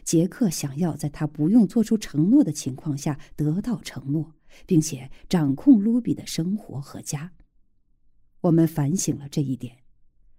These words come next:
杰克帮我找了新房子，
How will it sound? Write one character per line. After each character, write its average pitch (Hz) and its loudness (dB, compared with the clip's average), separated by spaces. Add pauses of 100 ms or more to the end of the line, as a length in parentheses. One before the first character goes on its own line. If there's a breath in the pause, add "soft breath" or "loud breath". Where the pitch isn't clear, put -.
(920 soft breath)
杰 226 2
克 226 0
帮 226 6
我 233 4
找 151 -4
了 170 -6
新 226 2
房 156 -6
子， - -14